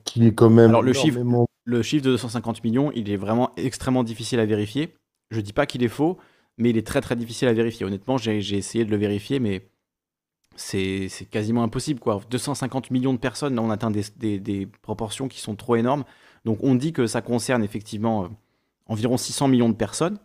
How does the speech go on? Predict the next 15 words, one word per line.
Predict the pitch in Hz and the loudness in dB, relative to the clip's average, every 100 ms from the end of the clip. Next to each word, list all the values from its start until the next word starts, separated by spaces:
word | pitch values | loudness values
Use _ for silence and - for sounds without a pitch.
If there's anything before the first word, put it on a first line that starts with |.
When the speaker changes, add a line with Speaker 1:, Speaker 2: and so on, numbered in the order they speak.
| _ _ _ _ _ _ _ _ _ 113 | _ _ _ _ _ _ _ _ _ -4
Speaker 2:
euh, | 101 101 104 | -2 0 0
et | 113 | -2
qu'à | 104 143 123 | 2 2 4
un | 120 | 4
moment, | 123 131 160 | 6 4 4
il | 143 | 2
y | |
avait | 110 110 135 | 2 2 0
deux | 123 | -2
cent | - | -6
cinquante | - 127 127 123 | -6 -4 -2 0
millions | 131 131 147 117 | 0 0 -2 -2
de | 107 | -2
personnes | 110 104 139 139 | -2 -2 -2 2
mobilisées. | 113 113 107 101 123 160 | 0 0 -2 -2 -2 -4